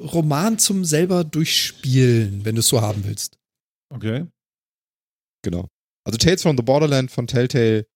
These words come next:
Speaker 3: kann ich dir tatsächlich empfehlen. Äh,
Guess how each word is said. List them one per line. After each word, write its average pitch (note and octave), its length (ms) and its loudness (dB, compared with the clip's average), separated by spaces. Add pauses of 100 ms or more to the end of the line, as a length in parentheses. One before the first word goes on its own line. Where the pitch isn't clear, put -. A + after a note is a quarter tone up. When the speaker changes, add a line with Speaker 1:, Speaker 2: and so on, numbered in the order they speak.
(280)
Speaker 3:
kann A2+ 120 0
ich A2 60 -4
dir - 60 -2
tatsächlich G2 360 0
empfehlen. G2+ 500 -2 (1080)
Äh, - 140 -12